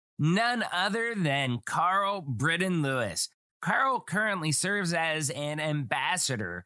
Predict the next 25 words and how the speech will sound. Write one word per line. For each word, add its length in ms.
for 160
Vision 540
thirty-three. 880
Vision 380
thirty-three 560
solves 460
customer 520
business 680
challenges 720
and 300
delivers 560
on 380
the 80
promise 520
of 200
technology. 960
In 300
this 280
role, 400
Carl 400
takes 300
a 80
leader-, 440
leadership 640
role 460